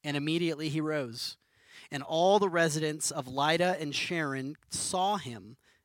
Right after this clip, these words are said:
and they turned to the Lord. Now, there was, there was in Joppa a disciple named Tabitha, which translated means Dorcas.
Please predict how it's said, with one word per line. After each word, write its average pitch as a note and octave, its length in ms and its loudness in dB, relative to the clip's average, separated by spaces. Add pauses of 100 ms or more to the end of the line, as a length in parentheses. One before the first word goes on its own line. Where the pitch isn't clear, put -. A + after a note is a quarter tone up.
(120)
and D#3 140 -4
they D#3 120 2
turned F#3+ 600 -6
to F3 100 -6
the D3 120 -6
Lord. D3 440 -8 (1000)
Now, F3 300 4
there F#3 160 2
was, F3+ 200 0 (140)
there F3 160 0
was E3+ 180 2
in E3 140 -2
Joppa D#3 760 0
a C#3+ 100 -2
disciple D3+ 640 0
named D3 420 -4
Tabitha, F3 680 -4 (240)
which - 280 -6
translated D3+ 680 -2
means C3+ 320 -6
Dorcas. D3+ 800 -12